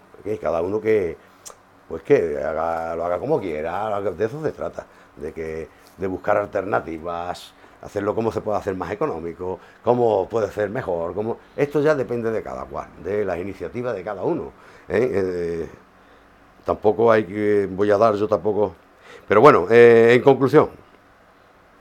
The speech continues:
eh, hemos quedado, eh, pues con Tony Pujol, que ya digo, un placer para mí haberlo recibido. Hemos quedado que yo mañana voy allí también a su casa,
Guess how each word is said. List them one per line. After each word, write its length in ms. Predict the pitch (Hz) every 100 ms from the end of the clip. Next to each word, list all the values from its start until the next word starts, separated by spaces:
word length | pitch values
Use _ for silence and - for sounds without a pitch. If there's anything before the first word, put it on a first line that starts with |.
| - -
eh, 500 | 101 110 110 110 104 - _ _ - - - - _ -
hemos 180 | 147
quedado, 560 | 143 165 180 156 214 107
eh, 240 | 95 82 - - - _ _ - -
pues 220 | 87 -
con 160 | 69
Tony 320 | - 78 95 139
Pujol, 400 | 90 117 120 139 - - - - - - - - - -
que 60 | -
ya 100 | 69
digo, 240 | 113 110
un 80 | 120
placer 420 | - 95 - 120
para 160 | 107 113
mí 140 | 139 - - - _ _ _ -
haberlo 300 | 85 98 107
recibido. 400 | 101 90 76 69 - _ _ _ _ - _ _ _ _
Hemos 120 | - -
quedado 260 | 92 117
que 80 | 107
yo 80 | 104
mañana 320 | 104 120 123
voy 240 | 104 104
allí 220 | 90 113 143
también 260 | 95 104
a 40 | 98
su 100 | 110
casa, 340 | 120 101